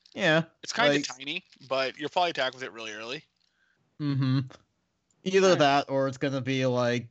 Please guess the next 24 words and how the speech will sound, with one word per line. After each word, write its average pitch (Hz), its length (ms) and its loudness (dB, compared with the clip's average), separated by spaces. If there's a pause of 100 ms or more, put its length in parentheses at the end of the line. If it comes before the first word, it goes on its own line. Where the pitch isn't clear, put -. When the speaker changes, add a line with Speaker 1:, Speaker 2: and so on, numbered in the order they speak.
(560)
Speaker 1:
twenty-four 131 1000 2
with 123 240 0
Excel 127 380 2
two 127 380 2
and 117 260 2
one 120 220 2
of 120 160 0
the 131 100 4
Vanquisher 120 540 -2
power 127 360 2
buffs. 135 460 -2 (380)
Speaker 2:
Oh, 165 100 0
Speaker 1:
So 165 40 0
Speaker 2:
yeah, 156 120 2
you'll 143 160 -4
probably 139 460 -6
get 117 180 -16
the 120 80 -16
original 117 300 -18
Vanquisher 107 400 -14
power 120 260 -8
buff. 123 280 -12
That's 131 240 -12
true. 139 240 -12